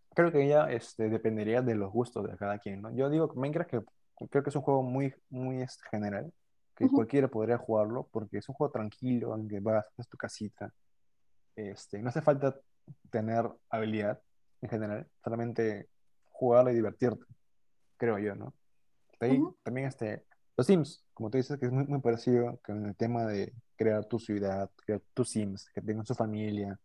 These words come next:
Speaker 2: <laughs>
Speaker 1: que hagan sus tareas, no sé. Que, no sé, es, ese, ese tipo de juegos donde vas, estás de chill, tranqui ahí, con tu cafecito, un tecito,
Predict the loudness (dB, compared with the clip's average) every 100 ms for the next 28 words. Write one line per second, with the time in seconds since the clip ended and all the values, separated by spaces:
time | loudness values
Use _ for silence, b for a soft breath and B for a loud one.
0 | -2 -2 -2 0 4 6 6 6 4 2
1 | -2 -6 0 2 4 4 4 2 -6 -8
2 | -8 -8 _ _ _ _ _ 4 6 4
3 | 2 0 0 -6 -10 _ _ _ _ 4
4 | 4 6 4 4 2 4 6 4 2 0
5 | 4 6 6 6 -2 _ _ _ _ -20
6 | -2 0 4 2 4 4 4 -4 _ _
7 | -6 0 2 0 0 2 2 0 0 -4
8 | -8 _ _ -12 -10 -4 -4 -4 -6 -6
9 | -4 -2 -4 -2 -4 -4 -10 -8 -10